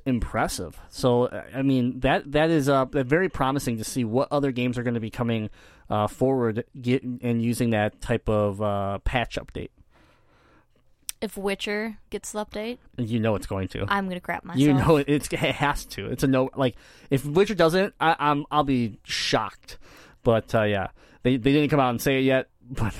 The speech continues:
Speaker 1: come on, it, it has to.
Speaker 2: Other than the, like, weird aspects where sometimes your characters would just look wet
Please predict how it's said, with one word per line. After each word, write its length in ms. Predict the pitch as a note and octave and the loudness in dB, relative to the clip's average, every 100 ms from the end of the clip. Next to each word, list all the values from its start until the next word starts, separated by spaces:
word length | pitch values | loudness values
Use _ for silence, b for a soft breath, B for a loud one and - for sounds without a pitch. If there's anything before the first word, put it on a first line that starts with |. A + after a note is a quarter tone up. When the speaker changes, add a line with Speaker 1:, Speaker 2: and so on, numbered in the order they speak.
| - | -4
Speaker 1:
come 220 | - A2+ | -2 -2
on, 200 | F#2 G#2 | -2 -4
it, 100 | - | -2
it 140 | B2+ | -2
has 380 | G#2+ A2 G#2 - | -2 -4 -4 -6
to. 260 | - - - | -12 -12 0
Speaker 2:
Other 260 | A3+ B3 D#4 | 2 2 2
than 240 | D4 C#4 | 2 2
the, 140 | B3 A#3 | 2 2
like, 260 | A3 G3+ - | 2 0 -6
weird 560 | G3+ G#3 G3+ A3 A3 G3+ | -12 -6 -2 -2 -2 -2
aspects 480 | - G3+ - G#3 G#3 | -2 -2 -2 -8 -8
where 60 | G3 | -10
sometimes 300 | G3+ G#3 G3 | -6 -6 -6
your 100 | F#3 | -8
characters 420 | - F#3 - F#3+ | -8 -8 -10 -12
would 100 | F#3 | -12
just 160 | F#3+ F#3+ | -10 -10
look 140 | F3 | -8
wet 320 | F3+ E3+ F#3 | -6 -2 -2